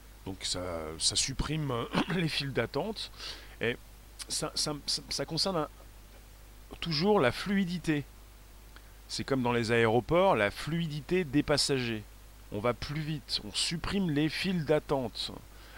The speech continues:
Après, vous pou-, vous pouvez me dire, « Oui, mais dans un futur, euh, proche, on n'aura plus besoin de sortir, on va tous se faire livrer, peut-être par des drones. » Je vous dis qu'il y aura toujours des personnes qui vont se bouger, se déplacer,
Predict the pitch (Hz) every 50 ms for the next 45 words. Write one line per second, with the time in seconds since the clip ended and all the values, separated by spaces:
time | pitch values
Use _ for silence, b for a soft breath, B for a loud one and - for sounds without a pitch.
0 | B B - 107 - - 147 143 127 127 - - - 120 113 95 95 92 - -
1 | - 117 110 110 113 110 135 170 190 196 185 127 131 165 202 214 220 214 180 143
2 | 117 113 113 104 117 113 - - - 123 - - - 139 156 170 175 165 127 113
3 | 117 107 - - - 143 156 165 131 135 196 180 - - 117 98 92 92 95 92
4 | - - 139 123 123 113 113 110 110 101 - - 127 - - - 147 143 151 -
5 | 85 87 - - B B B B B B B 98 104 107 - - 175 156 - -
6 | 131 - - 120 95 95 101 101 107 107 120 139 151 160 170 147 - - 104 87
7 | - 92 85 82 92 98 98 107 110 135 151 165 185 185 156 - B B B B
8 | B B B B B B - 120 123 117 101 113 139 127 117 131 147 139 117 104
9 | 95 101 87 85 87 - - 180 180 151 151 170 165 135 113 90 113 120 - 131
10 | 113 - - 117 107 101 - 98 101 92 117 117 101 87 - - - - - -
11 | - - - 202 202 180 143 123 120 101 95 117 123 139 165 - - - 196 160
12 | 131 117 107 101 95 - - - 107 110 127 135